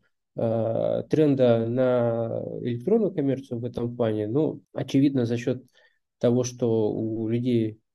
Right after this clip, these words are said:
э, уменьшилась уверенность в завтрашнем дне, люди стали объективно,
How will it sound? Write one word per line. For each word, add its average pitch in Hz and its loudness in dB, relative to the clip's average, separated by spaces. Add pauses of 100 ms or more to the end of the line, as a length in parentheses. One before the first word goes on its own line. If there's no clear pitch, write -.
(220)
э, 113 -8 (500)
уменьшилась 120 0
уверенность 120 0
в 117 -2
завтрашнем 131 0
дне, 147 2
люди 131 -2
стали 123 -2
объективно, 113 -2